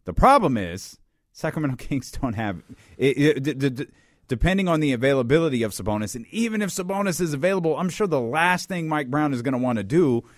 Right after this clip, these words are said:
is run six consecutive plays <laughs> to the inside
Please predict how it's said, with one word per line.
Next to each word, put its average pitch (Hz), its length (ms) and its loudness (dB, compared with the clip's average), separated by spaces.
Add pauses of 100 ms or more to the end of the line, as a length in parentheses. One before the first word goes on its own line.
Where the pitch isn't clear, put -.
(220)
is 131 180 -2
run 143 300 2
six - 320 -4
consecutive 139 640 -2
plays 139 360 0
<laughs> - 80 -10
to - 60 -14
the 139 280 0
inside 139 640 0